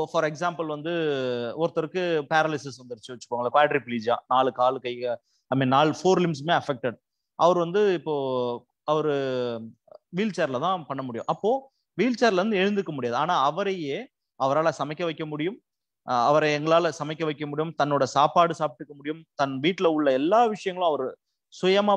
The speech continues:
பண்ணிக்கிறதுக்கு பண்ண முடியும். ஏன் quadriplegia and, ஆ, paraplegia உள்ள பேஷண்ட்ஸ டிரைவிங், ஆ, பண்ணி போற அளவு கூட யூ எஸ்ல எல்லாம் பண்ணியிருக்கிறோம், பண்ணியிருக்காங்க actually-ஆ. சரிங்களா? So எங்களோட மெயின் எய்ம் வந்து ஒரு மனுஷனை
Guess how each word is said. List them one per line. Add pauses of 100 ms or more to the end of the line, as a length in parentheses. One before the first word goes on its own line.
பண்ணிக்கிறதுக்கு
பண்ண
முடியும். (500)
ஏன்
quadriplegia (160)
and,
ஆ,
paraplegia
உள்ள (100)
பேஷண்ட்ஸ (400)
டிரைவிங், (180)
ஆ,
பண்ணி
போற
அளவு
கூட (100)
யூ
எஸ்ல
எல்லாம்
பண்ணியிருக்கிறோம், (720)
பண்ணியிருக்காங்க
actually-ஆ. (300)
சரிங்களா?
So (300)
எங்களோட
மெயின்
எய்ம்
வந்து (360)
ஒரு
மனுஷனை